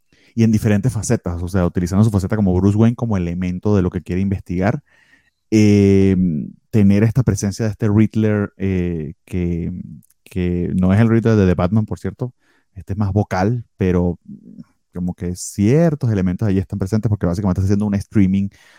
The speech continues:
todas las mañanas a Ciudad Gótica y lanzándole, eh, acertijos al Batman, eh, en medio de eso, pero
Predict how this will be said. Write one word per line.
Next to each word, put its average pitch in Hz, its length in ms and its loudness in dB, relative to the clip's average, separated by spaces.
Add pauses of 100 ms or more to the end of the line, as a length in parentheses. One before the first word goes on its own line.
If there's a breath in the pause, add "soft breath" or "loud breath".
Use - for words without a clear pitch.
(100 soft breath)
todas 95 200 4
las 101 120 2
mañanas 90 360 -2
a 98 60 -4
Ciudad 90 260 -2
Gótica 104 520 2
y 90 80 -6
lanzándole, 90 800 -8
eh, 85 180 -8
acertijos 92 540 -10
al 87 80 -8
Batman, 95 440 -6 (760)
eh, 90 640 -2
en 90 120 -4
medio 95 260 2
de 92 120 2
eso, 92 160 -4
pero 90 320 -2